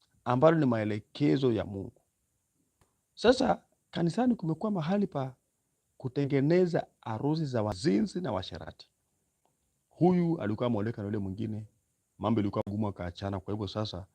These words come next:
Mungu, Mungu, wanabandikia Mungu. Mungu amtengeneza nyingine. Mungu hatengenezangi ndoa zaidi ya moja, isipokuwa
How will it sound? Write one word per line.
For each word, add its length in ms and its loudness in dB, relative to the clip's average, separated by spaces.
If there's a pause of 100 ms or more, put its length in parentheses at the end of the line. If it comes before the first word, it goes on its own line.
(600)
Mungu, 520 4
Mungu, 420 4
wanabandikia 560 6
Mungu. 320 2 (340)
Mungu 300 4
amtengeneza 320 2 (480)
nyingine. 380 -4 (400)
Mungu 480 6
hatengenezangi 920 0
ndoa 300 0
zaidi 260 -2
ya 120 -4
moja, 360 -4
isipokuwa 760 0